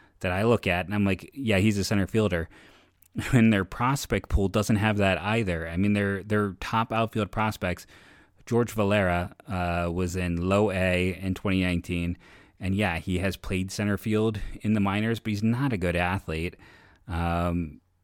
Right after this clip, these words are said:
he makes some nice angles and stuff like that, but long term, you want him in left field. He doesn't have a strong enough arm for right. Um, center field is not where he's gonna stick.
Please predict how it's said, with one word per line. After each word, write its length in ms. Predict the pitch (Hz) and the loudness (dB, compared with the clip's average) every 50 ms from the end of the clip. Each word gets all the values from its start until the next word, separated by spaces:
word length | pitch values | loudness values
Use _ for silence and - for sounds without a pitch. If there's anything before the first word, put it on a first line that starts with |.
| _ _ _ _ | _ _ _ _
he 280 | - 131 110 110 101 - _ _ - | -10 -6 -4 -4 -4 -4 _ _ -2
makes 260 | 113 113 110 107 - | 0 0 0 0 -2
some 180 | - 117 104 98 | 0 0 2 2
nice 240 | 95 95 90 - 104 | 2 0 0 0 2
angles 320 | 101 107 107 104 95 90 | 2 4 4 4 4 2
and 120 | 90 87 | 0 -2
stuff 200 | - - 92 - | -2 -4 -4 -2
like 140 | - 92 90 | -2 -2 0
that, 180 | - 98 98 - | 0 0 0 -2
but 120 | - 110 107 90 87 90 90 98 - | -4 -6 -6 -8 -12 -14 -14 -6 -2
long 240 | 135 123 123 127 113 | 0 2 2 2 2
term, 240 | - 107 107 101 95 | 2 2 4 4 4
you 100 | 92 90 | 4 2
want 140 | 87 78 | 0 0
him 160 | 80 87 85 82 | 0 0 0 0
in 80 | 85 | 0
left 220 | 85 82 80 - - | -2 -2 -4 -8 -8
field. 380 | 85 85 90 87 85 90 - | -6 -6 -4 -4 -6 -6 -6
He 120 | - 95 92 | -4 -4 -2
doesn't 220 | 104 92 98 95 | -2 -2 0 -2
have 100 | 92 87 | -2 -4
a 40 | 92 | -4
strong 220 | - 98 90 92 | -4 -4 -2 -2
enough 200 | 92 90 85 - | -2 -2 -4 -4
arm 200 | 92 87 90 85 | -4 -4 -4 -6
for 140 | - 90 85 | -6 -8 -6
right. 340 | 87 92 90 87 92 90 - - - - - - - - _ _ _ - | -4 -4 -4 -4 -4 -6 -8 -12 -20 -20 -20 -20 -20 -20 _ _ _ -12
Um, 460 | 117 90 85 82 82 85 87 87 87 - _ _ _ _ - | -8 -6 -6 -6 -6 -6 -6 -8 -10 -14 _ _ _ _ -10
center 260 | - - 123 107 98 | -4 -2 0 0 0
field 200 | - 104 98 92 | 0 0 0 0
is 140 | 87 - - | -2 -2 -2
not 240 | 95 87 87 82 78 | -2 -2 -2 -4 -6
where 120 | 85 82 | -8 -8
he's 240 | - 95 92 85 - | -6 -6 -6 -4 -4
gonna 200 | 87 85 85 80 | -4 -6 -4 -6
stick. 460 | - - - 87 87 85 - - | -6 -6 -4 -4 -4 -4 -4 -8